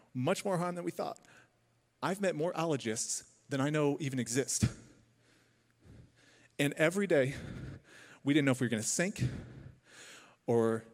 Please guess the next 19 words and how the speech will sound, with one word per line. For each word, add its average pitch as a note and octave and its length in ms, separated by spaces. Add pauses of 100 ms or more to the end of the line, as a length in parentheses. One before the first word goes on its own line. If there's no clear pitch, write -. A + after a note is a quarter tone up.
(500)
if A2+ 140
God B2+ 200
was A#2+ 80
gonna A2+ 160
catch E3+ 260
us. F#3 300 (2250)
And C3+ 140
the A#2+ 40
faith F3+ 280
walk C#3 320 (840)
is C3+ 220
a A2+ 200
scary, A#2 680 (580)
scary A#2+ 720 (800)
walk. - 340 (2500)
You C#3 100
don't C3 160
really B2 220
know A#2+ 260